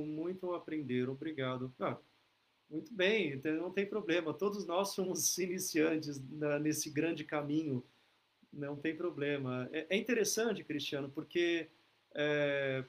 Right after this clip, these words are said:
por mais que a gente repita, por exemplo, as nobres quatro verdades, sempre vai vir uma nova perspectiva e uma nova análise disso, sabe? É muito interessante. Então, não se sinta melindrado por ser iniciante, viu?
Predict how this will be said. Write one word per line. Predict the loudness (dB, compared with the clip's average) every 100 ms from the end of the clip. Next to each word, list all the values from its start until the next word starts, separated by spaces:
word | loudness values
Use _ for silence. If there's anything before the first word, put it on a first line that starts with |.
| -6 0
por | 2
mais | 4 2
que | 2 0
a |
gente | -2 -2
repita, | 0 0 0 -2 -4 -14 _ _ -2
por | 0
exemplo, | 0 -4 -8 _ _ _ _ _ _
as | -2 0
nobres | 2 2 -2
quatro | 0 -2 -2
verdades, | -4 -2 -4 -8 -12
sempre | -4 0 0 0 0
vai | 0 0
vir | 0 0
uma | 0 -2
nova | -2 -2 0 0
perspectiva | -2 -2 -2 -2 -4 -4 -6 -6
e |
uma | -6
nova | -4 -4 -4 -2
análise | 0 0 0 -4
disso, | -10 -12 -12 -14 _ _ -10
sabe? | -4 -4 -4 -6
É | -4
muito | -2 -4 -2
interessante. | -2 0 -2 -4 -10
Então, | -4 -2 -2 -6 _ _ _ _
não | -2 -2
se | -2
sinta | -2 0 0 0 -2 0 -2
melindrado | -4 -6 -4 0 0 -2 -8
por | -8
ser | -6 -2 -2 0 0
iniciante, | 0 -2 -4 -6 -10 -12
viu? | -6 -6